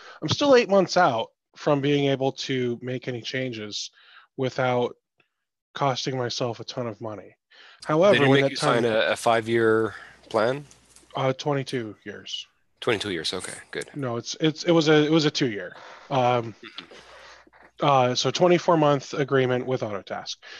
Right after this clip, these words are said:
Speaker 1: The, the big problems that I'm having right now with, with Autotask Endpoint Manager all revolve around automation, and, um, even more specifically, they revolve around the, um,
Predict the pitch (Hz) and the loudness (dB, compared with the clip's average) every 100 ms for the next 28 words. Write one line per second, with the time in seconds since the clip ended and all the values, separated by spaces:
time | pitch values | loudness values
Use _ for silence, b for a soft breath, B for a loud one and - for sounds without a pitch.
0 | B - 156 170 151 165 151 226 202 214 | B -2 4 4 4 0 2 0 2 2
1 | 196 165 160 143 147 139 127 123 123 123 | 2 2 0 2 0 0 -2 -2 -2 -2
2 | 113 107 - 131 120 - - _ _ - | -4 -8 -10 -10 -10 -10 -20 _ _ -6
3 | 139 127 135 - 127 123 123 123 127 117 | -6 -4 -4 -4 -8 -6 -6 -6 -8 -6
4 | 120 113 B B B - 135 143 127 127 | -6 -8 B B B -6 -2 0 2 2
5 | 127 120 117 113 110 107 104 101 131 135 | 2 -2 -2 -4 -6 -8 -10 -12 -12 -12
6 | 135 B B _ 135 131 127 - _ _ | -14 B B _ 0 0 0 -6 _ _
7 | - 135 120 120 117 151 156 135 143 - | -10 -6 -4 -4 -4 0 2 4 0 -2
8 | 160 - 170 180 180 175 143 143 139 135 | -4 -4 -4 -6 -4 -4 -2 -2 0 2
9 | 139 139 139 135 131 131 120 B B B | 2 2 2 0 0 0 -4 B B B
10 | - 127 131 127 120 117 110 101 | -16 -6 -4 -2 -2 -4 -6 -10